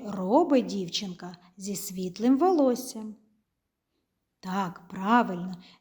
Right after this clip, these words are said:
дівчинка зі світлим волоссям розкладає яблука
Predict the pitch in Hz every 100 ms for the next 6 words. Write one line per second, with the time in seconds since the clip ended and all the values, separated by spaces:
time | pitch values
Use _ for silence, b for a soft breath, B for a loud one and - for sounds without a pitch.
0 | - 170 214 262 254 214 185 190 175 214
1 | - 214 240 233 196 180 170 175 180 196
2 | 330 381 - 190 170 B B 214 202 -
3 | - 180 160 247 370 392 285 240 220 202
4 | 214 208 208